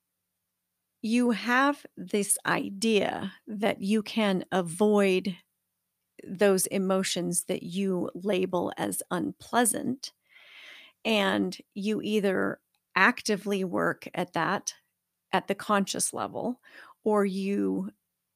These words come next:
are unconsciously working at that,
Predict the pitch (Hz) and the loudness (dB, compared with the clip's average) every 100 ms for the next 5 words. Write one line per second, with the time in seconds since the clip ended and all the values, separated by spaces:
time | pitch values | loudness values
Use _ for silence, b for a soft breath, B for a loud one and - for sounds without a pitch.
0 | _ - 196 - - 240 311 302 165 - | _ 2 2 2 4 8 8 6 0 -4
1 | - - - - - 202 _ 185 165 - | -4 -4 -4 -4 -6 -10 _ -4 -4 -6
2 | 185 - - - - - | -6 -8 -6 -4 -4 -8